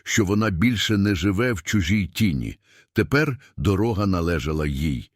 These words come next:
І коли за поворотом зникли останні вогні будинку, у темряві залишився тільки звук двигуна,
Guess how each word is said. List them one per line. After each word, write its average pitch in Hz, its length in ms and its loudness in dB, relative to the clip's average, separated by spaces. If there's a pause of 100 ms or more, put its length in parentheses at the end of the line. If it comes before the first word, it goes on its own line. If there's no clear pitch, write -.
(420)
І 104 80 4
коли 131 260 4
за 120 160 0
поворотом 117 640 2
зникли 104 520 2
останні 113 520 2
вогні 98 380 2
будинку, 120 680 0 (380)
у 98 120 2
темряві 139 520 2
залишився 107 640 2
тільки 110 440 0
звук 87 440 0
двигуна, 78 680 -2